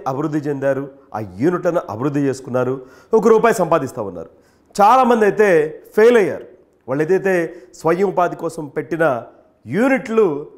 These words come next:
నష్టాల బాట పట్టడంతో వాటిని మూసివేయడం కూడా జరిగింది. అయితే ఈ రుణాలకు సంబంధించి రుణాలు కట్టాలని ప్రభుత్వాలు నోటీసులు జారీ చేస్తూ ఉంటాయి.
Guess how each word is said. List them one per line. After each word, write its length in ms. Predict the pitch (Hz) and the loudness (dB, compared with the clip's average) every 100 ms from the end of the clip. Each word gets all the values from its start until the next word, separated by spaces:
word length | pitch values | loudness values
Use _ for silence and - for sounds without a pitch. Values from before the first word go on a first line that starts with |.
| _ _ _ - | _ _ _ -6
నష్టాల 380 | 151 - 202 196 | -4 0 2 2
బాట 240 | 170 165 | 2 -2
పట్టడంతో 540 | 156 143 135 147 139 180 | -4 -10 -10 -10 -6 -4
వాటిని 320 | 143 135 127 | -4 -4 -10
మూసివేయడం 540 | 113 165 170 156 151 | -8 -8 -6 -6 -4
కూడా 140 | 143 143 | -6 -8
జరిగింది. 320 | 95 90 - _ _ _ _ 127 | -10 -14 -20 _ _ _ _ 2
అయితే 260 | 156 269 | 2 2
ఈ 180 | 202 214 | 2 2
రుణాలకు 480 | 135 147 202 214 196 | 2 2 4 2 0
సంబంధించి 520 | 190 175 175 165 208 | -2 -4 -4 -4 -4
రుణాలు 340 | 131 147 170 | -2 0 0
కట్టాలని 400 | 165 156 156 165 | -2 -4 -2 -2
ప్రభుత్వాలు 540 | 139 127 156 156 160 160 | -4 -4 -6 -2 -2 0
నోటీసులు 440 | 143 151 143 147 | -2 -6 -6 -6
జారీ 220 | 143 139 | -4 -2
చేస్తూ 360 | 147 135 123 139 | -2 -4 -4 -4
ఉంటాయి. 280 | 131 147 | -4 -4